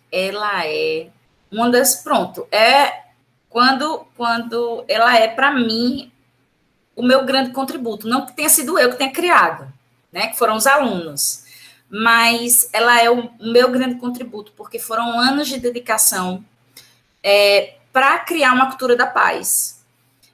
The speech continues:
É, e eu acho que ela, ela fez história no próprio Brasil, sabe, gente? Eu, eu, eu enalteço muito. Foi o,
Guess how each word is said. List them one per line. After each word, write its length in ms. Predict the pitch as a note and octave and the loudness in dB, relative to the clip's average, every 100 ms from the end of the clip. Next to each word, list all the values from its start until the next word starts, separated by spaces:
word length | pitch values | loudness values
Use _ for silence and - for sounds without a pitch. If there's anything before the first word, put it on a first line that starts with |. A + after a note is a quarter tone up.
| _ - | _ -2
É, 440 | G3+ G3 G3 - | 0 2 0 -2
e 60 | C4+ | 2
eu 140 | C#4 | 4
acho 320 | C4+ D4 - - | 4 2 -4 -6
que 140 | D4 | 0
ela, 640 | A#3+ G#3 F#3+ F3+ E3 - _ _ _ _ _ - _ _ | 2 2 0 -2 -2 -8 _ _ _ _ _ -20 _ _
ela 100 | A#3 | -8
fez 260 | A3+ D4 D#4 | -6 -6 -6
história 540 | D#4+ - - F#3+ G#3+ | -6 -6 -4 -2 -2
no 120 | G#3 G#3 | -4 -2
próprio 300 | A3 G#3+ - | -2 -4 -2
Brasil, 600 | A#3 E4 B3 A3+ A3 - _ _ _ _ _ | 0 2 0 -2 -6 -14 _ _ _ _ _
sabe, 360 | - F#3 F#3+ | -4 -4 -4
gente? 240 | G#3+ G3+ G3+ | -10 -8 -6
Eu, 300 | G3+ G#3 - | -6 -8 -6
eu, 580 | G3 G3+ G3+ G3 F#3+ F3+ | -4 -2 -2 -2 -6 -6
eu 100 | G3+ | -2
enalteço 540 | A3 A3+ A3+ A3 - | 0 0 0 0 2
muito. 680 | A#3+ G#3+ G#3+ A3 G#3+ F#3 F3+ F3 | 0 -2 -4 -6 -8 -8 -8 -8
Foi 260 | F3+ G#3+ G3+ | -10 -2 2
o, 480 | G3+ G3 F#3+ F3 | 4 2 2 -2